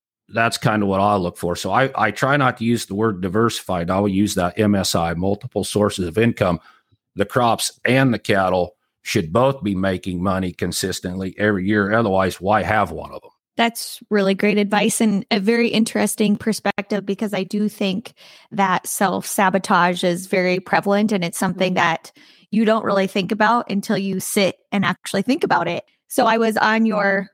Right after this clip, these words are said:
Speaker 2: website or blog, and so that's where I saw the law of attraction and found that very interesting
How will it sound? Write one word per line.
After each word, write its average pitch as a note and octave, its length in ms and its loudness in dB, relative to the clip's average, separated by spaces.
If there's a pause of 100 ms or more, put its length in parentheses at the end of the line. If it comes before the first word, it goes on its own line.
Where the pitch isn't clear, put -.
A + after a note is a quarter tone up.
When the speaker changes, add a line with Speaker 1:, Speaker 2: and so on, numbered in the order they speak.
Speaker 2:
website A3 420 0
or G#3 100 -2
blog, G#3 320 0
and G3+ 140 -6
so G#3 140 0
that's G#3+ 340 0
where G#3 440 0
I G3+ 160 0
saw G3 400 2
the G3 520 -4 (200)
law - 320 2
of - 80 0
attraction G#3+ 640 -2 (680)
and G#3+ 460 2
found A3 220 2
that G3 120 0 (340)
very C4+ 600 -2
interesting F#3+ 840 0